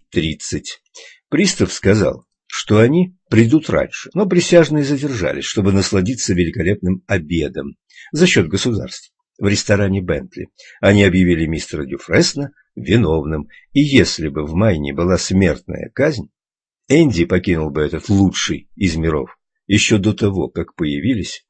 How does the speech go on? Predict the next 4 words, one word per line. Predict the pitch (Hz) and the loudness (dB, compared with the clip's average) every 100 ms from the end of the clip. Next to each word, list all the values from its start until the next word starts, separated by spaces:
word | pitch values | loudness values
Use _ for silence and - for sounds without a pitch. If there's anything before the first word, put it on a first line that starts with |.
| _ _ _ | _ _ _
первые | 110 92 87 87 | 4 4 4 0
подснежники. | 82 85 - - 71 67 76 - - _ _ _ _ _ _ _ _ _ _ _ _ _ _ _ _ _ _ _ _ _ _ _ _ _ _ _ _ _ _ _ | -2 -8 -8 -8 -8 -10 -16 -18 -20 _ _ _ _ _ _ _ _ _ _ _ _ _ _ _ _ _ _ _ _ _ _ _ _ _ _ _ _ _ _ _
Глава | - 80 87 90 104 | -6 0 2 2 0
третья. | 82 76 - 78 73 | -2 -4 -4 -6 -8